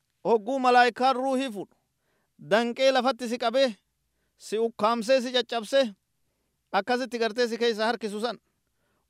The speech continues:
Booyaa fi waywaataa fi iyyaansaa fi hiraar waa takka si hin fayyadu. ويحك يا نفسي. He-, halaaka kee yaa lubbuu tiyya.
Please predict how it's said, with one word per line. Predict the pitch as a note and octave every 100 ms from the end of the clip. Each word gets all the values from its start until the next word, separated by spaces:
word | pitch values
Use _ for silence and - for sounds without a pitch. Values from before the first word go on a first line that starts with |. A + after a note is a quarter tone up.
| C#3+
Booyaa | G#3 A#3+ A#3+ A3 E3+
fi | D#3+ - _ _ _ _ _ -
waywaataa | D3+ G#3+ A#3+ C4 C#4 B3 A3+
fi | D#3+ C#3 _ _ _ _ _ _ -
iyyaansaa | B3 B3 B3 A3+ G#3 G3+
fi | D3+ - _ _ _ _ _ _ _
hiraar | G3+ A3+ A3+
waa | A3+
takka | A3+ A3+
si | G3
hin | G#3
fayyadu. | F#3+ D#3 - _ _ _ _ _ _ _
ويحك | D#3 A3+ C4 A#3 B3+ C4
يا | C4+
نفسي. | C4 A3 - - _ _ _ _ _ _ _
He-, | C3 G3+ G3+ F#3+
halaaka | A3+ B3+ C#4 B3+
kee | A#3 B3
yaa | B3+
lubbuu | B3+ A3 B3+
tiyya. | C#3+